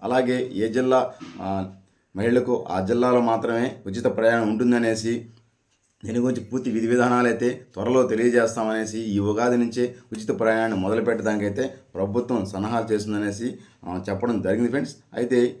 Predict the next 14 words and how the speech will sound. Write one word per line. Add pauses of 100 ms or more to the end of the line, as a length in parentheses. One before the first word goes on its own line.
(120)
ఈ
ఉచిత
ప్రయాణం
అనే-,
అనేది
కూడా (260)
కొందరికి
మగవాళ్ళకు
కూడా
ఉచిత
ప్రయాణం (200)
అనేసి
గతంలో
కూడా